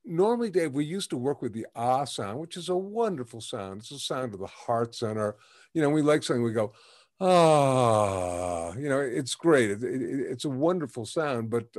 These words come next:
um, this year we're opening it up to also, because it's gonna be be mostly a virtual, uh, experience, uh, we're o-, opening it up to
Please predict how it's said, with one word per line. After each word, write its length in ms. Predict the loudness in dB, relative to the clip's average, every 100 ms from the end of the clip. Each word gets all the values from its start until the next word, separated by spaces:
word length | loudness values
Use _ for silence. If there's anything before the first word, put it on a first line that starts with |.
| -6
um, 460 | -2 0 -2 -6 -10 _ _ _ -20 -14 -2
this 200 | -2 2
year 120 | 2
we're 180 | 4 2
opening 380 | 0 -2 -6 -4
it 80 | -4
up 240 | -4 -8 _ -6
to 240 | -4 -4 _ 0
also, 600 | 4 8 8 4 0 -8
because 320 | -6 -8 -6
it's 120 | -6
gonna 240 | -2 0 -2
be 80 | -6 -16 _ 0
be 140 | 0
mostly 560 | 2 2 2 0 -4 -6
a 100 | -8
virtual, 760 | -6 -2 -2 -2 -8 -8 -10 -6
uh, 160 | -4 -4
experience, 840 | -6 -4 2 2 2 -2 -10 -16 _ _ _ _ _ -10
uh, 420 | -2 0 0 -2 -8 _ _ -20 -20 _ _ _ _ _ _ _ _ _ _ _
we're 200 | -2 2
o-, 220 | 2 0 0
opening 360 | 2 4 2 0
it 120 | 0
up 200 | -2 -4
to 140 | -10